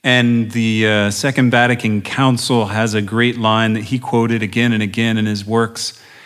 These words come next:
that speaks about this. And the law of the gift is this. It's that I can only actually fully know who I am, fully discover what I'm made for,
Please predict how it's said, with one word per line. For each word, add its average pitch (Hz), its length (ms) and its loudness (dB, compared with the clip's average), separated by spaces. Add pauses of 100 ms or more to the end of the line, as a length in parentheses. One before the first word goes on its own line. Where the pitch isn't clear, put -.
(140)
that 131 120 -2
speaks - 400 -2
about 104 420 0
this. - 480 -6 (300)
And 131 120 2
the 123 80 4
law 156 300 4
of 123 80 0
the 120 80 0
gift 127 320 -2
is 104 180 -4
this. 107 300 -2
It's 110 180 -8
that 113 220 -2
I 147 180 0
can 127 240 0
only 123 500 2
actually 104 840 -2
fully 139 680 2
know 117 360 2
who 123 220 0
I 123 160 2
am, 127 600 0
fully 143 460 -2
discover 123 800 0 (300)
what 120 280 0
I'm 107 240 2
made 113 260 0
for, 139 480 -2